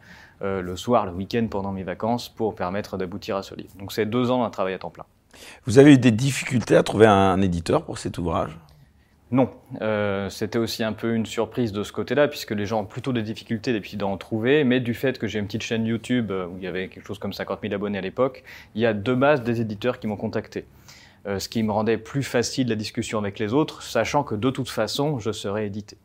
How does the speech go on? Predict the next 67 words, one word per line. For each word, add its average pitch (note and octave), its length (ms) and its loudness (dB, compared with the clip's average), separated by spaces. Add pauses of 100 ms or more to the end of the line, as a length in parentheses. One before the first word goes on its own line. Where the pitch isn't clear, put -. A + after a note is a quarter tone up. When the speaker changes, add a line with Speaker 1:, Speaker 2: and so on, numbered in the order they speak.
(300)
Speaker 1:
Donc G#2+ 200 -2
non, G#2+ 160 0
ça, F#2 500 0 (520)
ça - 120 -2
a G2+ 60 2
pas C3+ 100 6
été C3+ 180 2
si A#2 140 -6
difficile A2+ 320 -6
que G#2+ 140 -2
ça, C3 340 2
et - 20 2
l'artilleur, G#2+ 420 -2
c'est - 120 -16
plutôt - 220 -4
moi C3 180 4
qui A2+ 140 -10
l'ai G2+ 80 -6
contacté, G2+ 580 -6
euh, F#2 100 -4
de F2 80 -10
par F2+ 240 -6
mes, D#2+ 260 -10 (280)
mes G2+ 80 -6
contacts, G#2+ 420 -6
et G2 40 -10
notamment F#2 320 -6
avec, F2 180 -12
euh, F2 60 -10
Laurent F2+ 200 -6
Toubiana. F#2 460 -8 (400)
Euh, F2+ 260 -6
mais F#2 120 -6
voilà, E2 200 -6
ça - 140 -6
a G#2 60 2
été A2 160 -2
plutôt - 500 -6
simple C3 400 -2
du A#2+ 160 -2
fait D3 460 0
que B2+ 160 4
j'avais G2+ 200 -2
déjà G#2 300 0
une A2+ 80 -2
petite A2 300 -6
visibilité G2+ 420 -6
médiatique, G2+ 580 -4
ce - 140 -12
qui A2+ 140 -6
permet A2 320 0
aux A2 60 0
éditeurs G2+ 420 -2
de G2+ 80 -2
se G2 160 -6
dire A2+ 200 -2
qu'ils F#2+ 160 -6
allaient G2 140 0
de F#2 80 -8
toute G#2+ 180 -8
façon A2 320 -2
rentrer F#2 280 -4
un G2 80 -4
peu A2 100 -8
dans F#2+ 140 -4
leurs F2 120 -10
frais. - 140 -20